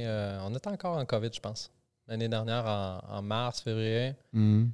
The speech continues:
Speaker 1: Bref, euh, côté urgence de vivre aussi, j'avais,
Speaker 2: Mm.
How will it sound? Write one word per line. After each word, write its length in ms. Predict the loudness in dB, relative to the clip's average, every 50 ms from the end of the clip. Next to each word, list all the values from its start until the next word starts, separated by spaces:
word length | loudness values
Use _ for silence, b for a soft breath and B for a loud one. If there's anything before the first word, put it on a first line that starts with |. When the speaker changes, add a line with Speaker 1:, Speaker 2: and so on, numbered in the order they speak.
| -2 _ -8
Speaker 1:
Bref, 440 | -2 2 6 6 6 6 6 4 2
euh, 540 | 4 4 6 6 4 4 2 2 0 -2 -4
côté 320 | -2 -2 0 2 4 6 6
urgence 380 | 6 6 6 4 4 4 4
de 80 | 4 4
vivre 280 | 4 4 2 0 0
aussi, 480 | 0 -2 0 0 0 0 0 -2 -2 0
j'avais, 320 | 2 2 4 4 6 6 8
Speaker 2:
Mm. 180 | 8 10 8